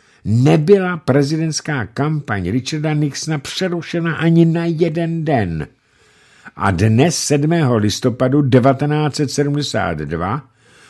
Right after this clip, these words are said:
byl opět zvolen jak lidmi, tak voliteli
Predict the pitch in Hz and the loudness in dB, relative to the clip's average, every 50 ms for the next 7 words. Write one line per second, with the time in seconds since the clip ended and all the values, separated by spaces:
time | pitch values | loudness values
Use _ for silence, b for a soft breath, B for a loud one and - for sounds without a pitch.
0 | b b 113 131 135 120 113 - - - - 143 139 113 - - - 139 143 156 | b b 6 6 8 8 6 4 0 2 4 4 4 4 2 2 4 6 6 8
1 | 165 175 170 - - - 131 104 90 87 92 90 90 117 117 117 117 117 123 135 | 6 4 0 -4 -10 -10 -8 -8 -6 -4 -4 -2 0 0 2 2 2 2 2 2
2 | 143 135 120 85 - - - 95 101 104 101 87 95 101 98 104 110 127 139 131 | 2 4 4 2 2 0 0 2 4 4 4 4 4 2 4 4 4 2 2 2
3 | - 117 101 - - 98 85 90 90 92 101 98 80 - - 110 107 107 110 120 | 2 0 0 2 0 -2 0 2 2 2 2 2 0 0 0 0 2 2 2 2
4 | 139 156 | 2 0